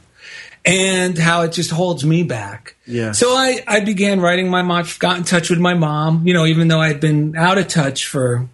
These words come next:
Speaker 1: geez, the past ten years or so.
Speaker 2: Sure, sure.
Speaker 1: I reuni-, you know, I got in touch with her, and I'd always send her postcards. At the time, I was stationed in Hawaii.
Speaker 2: Right.
Speaker 1: And call her up from time to time, just let her know I love her.
Speaker 2: Right.
Speaker 1: You know? But the odd thing was,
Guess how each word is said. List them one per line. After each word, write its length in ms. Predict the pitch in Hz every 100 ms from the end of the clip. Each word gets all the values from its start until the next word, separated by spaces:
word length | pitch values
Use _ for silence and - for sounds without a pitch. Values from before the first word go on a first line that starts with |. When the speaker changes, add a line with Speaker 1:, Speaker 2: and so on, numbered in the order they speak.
| -
Speaker 1:
geez, 260 | 160 165
the 60 | 143
past 500 | 147 135 139 - - - _ _ _ _ - _ -
ten 260 | 143 135
years 380 | 143 151 170 160
or 80 | 165
so. 220 | - 143
Speaker 2:
Sure, 460 | 127 139 143 127 120
sure. 460 | - 135 127 120 - -
Speaker 1:
I 120 | 202
reuni-, 460 | 196 185 175 160 170
you 100 | 165
know, 40 |
I 60 | 156
got 160 | 151
in 40 | 160
touch 180 | 160 156
with 100 | 180
her, 80 | 226
and 120 | 226
I'd 80 | 214
always 280 | 208 202
send 200 | - 208
her 80 | 196
postcards. 640 | - 165 175 - 185 180
At 100 | 170
the 40 | 165
time, 200 | 175 175
I 40 |
was 100 | 160
stationed 420 | - 165 160 165 156
in 60 |
Hawaii. 720 | 151 156 156 165 160 160 160 - -
Speaker 2:
Right. 380 | 113 117 113 110
Speaker 1:
And 160 | 277 214
call 300 | 202 214 202
her 60 |
up 180 | 190 190
from 140 | - 170
time 280 | 185 185
to 80 | 175
time, 240 | 170 196 214
just 160 | 269
let 140 | 320 302
her 60 |
know 180 | 285 285
I 120 | 269
love 280 | 233 240 277
her. 240 | 170 101 117
Speaker 2:
Right. 380 | 120 123 107 -
Speaker 1:
You 80 |
know? 200 | 180 196 - - - - -
But 160 | 226
the 100 | 247
odd 260 | 285 330 311
thing 220 | 269 247
was, 500 | 208 208 202 175 -